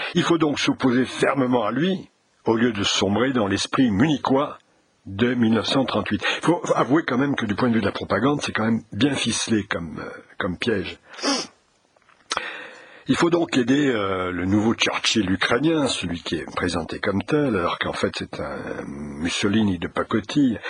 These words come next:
chef d'une nation qui se lève alors qu'elle n'existe pas, comme un seul homme face à l'odieux barbare et qui se bat pour la liberté et la démocratie. Il faut l'aider à tout prix. Bon, j'avoue que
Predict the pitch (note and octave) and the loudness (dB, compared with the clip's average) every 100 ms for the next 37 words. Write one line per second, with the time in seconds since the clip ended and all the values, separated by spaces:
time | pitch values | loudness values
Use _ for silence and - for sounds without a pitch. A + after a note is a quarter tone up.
0 | - - - E3+ C#3+ A2+ A2+ G#2+ G#2 - | -10 -2 0 0 0 2 4 4 2 0
1 | A#2+ G2+ - - - D3 E3 G#2 F2 E2+ | 0 -2 -2 0 2 4 2 0 -2 -2
2 | - E2 D#2 D2 - - G2+ B2+ B2 - | -4 -4 -4 -6 -6 -6 -2 -2 -2 -6
3 | - - - A#2+ G#2+ - F#2+ F#2+ C#3 E3 | -10 -4 0 0 0 0 0 2 2 2
4 | C#3+ - - B2+ B2+ - - G2+ A2 A2 | 0 -2 -2 0 0 -2 -2 0 2 2
5 | C3+ A2+ G#2+ G2+ B2 D3+ E3+ E3+ - - | 2 2 0 0 0 2 2 2 -2 -10
6 | - - D#3 D3 - B2+ A#2 D3 D3+ A2+ | -4 0 0 0 0 2 2 0 0 0
7 | A2 G2+ A2 - - B2 C3+ B2+ - _ | 0 2 2 0 2 2 2 0 -4 _
8 | D3 D3 - G2 F#2+ A2+ G2+ - - E2+ | 0 0 0 0 2 2 2 0 -2 -4
9 | E2 - G2 A2+ A2+ A2 B2 C3 - - | -8 -6 -2 2 2 4 2 0 -2 -2
10 | - - - - _ _ _ _ _ _ | -2 -4 -8 -10 _ _ _ _ _ _
11 | _ _ _ _ _ - - - - G2+ | _ _ _ _ _ -6 -4 -4 0 0
12 | - - E2+ F#2 B2 - G#2 F#2+ E2+ D2+ | 0 -4 -2 0 -2 0 0 0 -2 -4
13 | - | -6